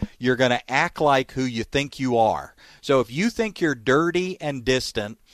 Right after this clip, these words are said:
then you're gonna act dirty and distant. If you think you're clean and close to God, then you're gonna act clean and close to God. You're always, over time, you're always gonna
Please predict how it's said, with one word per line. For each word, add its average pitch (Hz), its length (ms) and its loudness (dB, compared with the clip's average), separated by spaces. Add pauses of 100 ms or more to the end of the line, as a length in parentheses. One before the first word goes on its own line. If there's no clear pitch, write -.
(380)
then 127 260 2
you're 139 160 2
gonna 131 260 0
act 127 540 -2
dirty 123 480 0
and 107 240 -8
distant. 101 580 -8 (580)
If 131 280 2
you 160 260 -4
think 156 480 -2
you're 127 220 -2
clean 151 500 -4
and 175 180 -8
close 127 440 0
to 151 120 -2
God, 98 640 -2 (400)
then 120 460 0
you're 127 320 -2
gonna 131 280 0 (120)
act 117 600 -2 (120)
clean 117 640 -8
and 113 220 -8
close 98 380 -4
to 131 100 -4
God. 196 480 -2 (220)
You're 165 280 2
always, 156 960 4
over 139 360 0
time, 104 720 -4
you're 123 300 -4
always 151 680 4
gonna 123 280 -2